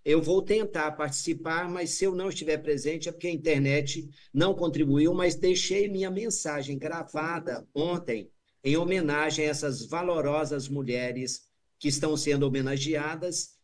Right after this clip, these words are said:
e as demais mulheres brasileiras e, em especial, os amapaenses.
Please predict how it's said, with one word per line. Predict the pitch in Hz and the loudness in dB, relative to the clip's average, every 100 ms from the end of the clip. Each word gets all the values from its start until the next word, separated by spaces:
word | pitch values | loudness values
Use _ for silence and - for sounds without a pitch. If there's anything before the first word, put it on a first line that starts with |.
| - | -6
e | 135 | -2
as | 156 147 | 0 0
demais | 147 139 135 131 | -2 0 -2 -4
mulheres | 135 139 127 127 120 117 | -6 -4 -2 -2 -6 -10
brasileiras | - 151 175 156 127 135 160 170 175 170 - - - - | -4 -2 0 0 2 2 2 0 -4 -6 -10 -12 -16 -4
e, | 139 160 175 - | 2 4 2 -2
em | 143 165 | 0 0
especial, | 175 - 147 135 135 135 | 0 -2 -2 0 0 0
os | 139 | -2
amapaenses. | 139 139 139 151 131 104 - - - - | -2 -4 -4 -4 -4 -8 -12 -12 -12 -14